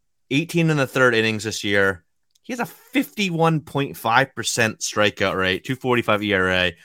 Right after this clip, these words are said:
and a zero point seven one whip. Only a five point nine percent walk rate as well. So you, we've seen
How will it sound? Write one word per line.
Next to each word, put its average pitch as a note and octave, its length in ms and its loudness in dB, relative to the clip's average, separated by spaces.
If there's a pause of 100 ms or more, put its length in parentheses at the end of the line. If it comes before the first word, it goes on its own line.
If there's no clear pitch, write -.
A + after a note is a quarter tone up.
(240)
and D#3 80 -6
a C#3 60 -2
zero G2+ 360 -2
point F#2 300 -8
seven F#2 320 -4
one F2 280 -4
whip. F2+ 240 -4 (300)
Only C#3 180 -2
a A#2+ 40 0
five A2 340 4
point G#2 200 -4
nine G2+ 120 -2
percent F#2 420 -4
walk F2+ 280 -4
rate F2+ 100 -4
as E2+ 160 -8
well. F2 240 -4
So F2+ 300 -2 (340)
you, D3+ 180 -2
we've D#3 200 0
seen C#3 520 0